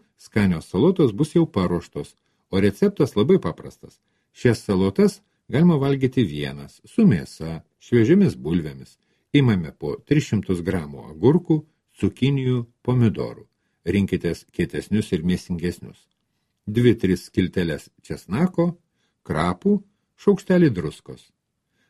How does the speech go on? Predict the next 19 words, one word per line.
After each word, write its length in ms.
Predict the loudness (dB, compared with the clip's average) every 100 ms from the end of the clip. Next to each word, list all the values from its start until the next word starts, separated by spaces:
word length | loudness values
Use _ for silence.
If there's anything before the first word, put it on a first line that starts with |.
| _
Daržovės 680 | -2 0 0 0 0 -2 -6
ir 200 | -4 -4
žalumynus 720 | -2 -2 0 4 4 2 -8 _ _ _
supjaustykite, 920 | -4 -2 0 -2 -2 -6 -10 -10 -12 -10
sudėkite 540 | -2 0 0 0 -2
į 80 | 0
tvirtą 340 | 0 0 -2 -4
polietileninį 680 | -8 -8 -6 -4 -4 -8 -14
maišelį, 540 | -14 -6 -2 2 2
įberkite 480 | 2 2 0 -4 -6
druskos 460 | 0 0 2 -2 0
ir 100 | 0
gerai 220 | 2 2
pakratykite 720 | 2 0 0 0 0 0 -2
keletą 420 | -4 -4 -4 -6 -10
minučių. 440 | -10 -16 -20 -20 _ _ _ _
Maišelį 440 | -6 -2 2 4 4
laikykite 600 | 2 2 -6 -6 -8 -12
šaldytuve. 760 | -6 0 2 2 2 0 -2